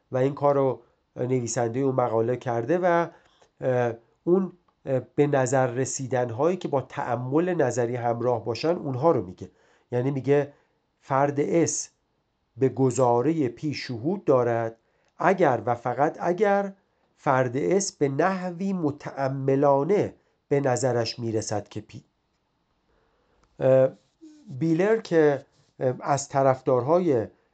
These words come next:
اصلی این روی کرده هستش، یه تمایز، اه، جالبی رو معرفی می‌کنه که به بحث ما می‌تونه خیلی مرتبط باشه.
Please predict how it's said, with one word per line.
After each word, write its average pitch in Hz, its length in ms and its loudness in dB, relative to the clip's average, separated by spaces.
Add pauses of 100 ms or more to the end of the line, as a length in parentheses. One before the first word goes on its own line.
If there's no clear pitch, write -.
(100)
اصلی 143 440 -2
این 127 180 0
روی 120 180 -4
کرده 117 360 -2
هستش، 147 420 -4 (380)
یه 196 120 2
تمایز، 151 760 0
اه، 123 880 -2 (300)
جالبی 156 520 2
رو 208 80 0
معرفی 151 440 -2
می‌کنه 135 340 -6
که 131 120 -14
به 135 100 -2
بحث 175 340 -2
ما 165 420 2 (360)
می‌تونه 147 360 -2
خیلی 147 240 0
مرتبط 117 540 0
باشه. - 260 -16